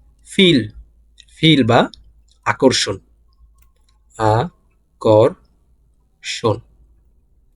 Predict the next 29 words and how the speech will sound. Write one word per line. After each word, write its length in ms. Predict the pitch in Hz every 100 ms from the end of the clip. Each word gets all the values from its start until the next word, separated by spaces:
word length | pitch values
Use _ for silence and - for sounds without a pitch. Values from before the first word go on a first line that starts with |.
| _ _
ফিল 180 | 127 147
বা 120 | 143 117
আকর্ষণ। 320 | 107 113 - - _ _ -
তার 120 | 107 120
মানে 120 | 135
হচ্ছে 220 | 139 - 240 - _ _ -
পানি 240 | 135 170 220 294 -
আকর্ষিত 500 | 131 - 170 - 175 123
পদার্থ 280 | 123 113 110
বলা 240 | 101 101 95
হয়, 120 | 98 _ _ _
পানি 180 | 131 151 175
আকর্ষিত, 440 | 160 127 - 107 98 -
শোষণকারী 480 | 135 - 180 170 139
পদার্থকে 420 | 127 127 120 127 190 190
পানি 140 | 120
আকর্ষিত 380 | 107 107 - 107
পদার্থ 320 | 104 101 101 -
বলা 200 | 101 98
হয়। 120 | 95 - - _ -
ঠিক 120 | 117 156
আছে, 140 | 143 107 _ _ -
আশা 120 | - 123
করি 140 | 127
তোমরা 200 | 127 127
বুঝতে 280 | 113 110 123 127
পারছো। 220 | 131 185 - - _ _ _ _ - _ -
এরপরে 280 | 127 131 123
আমরা 180 | 110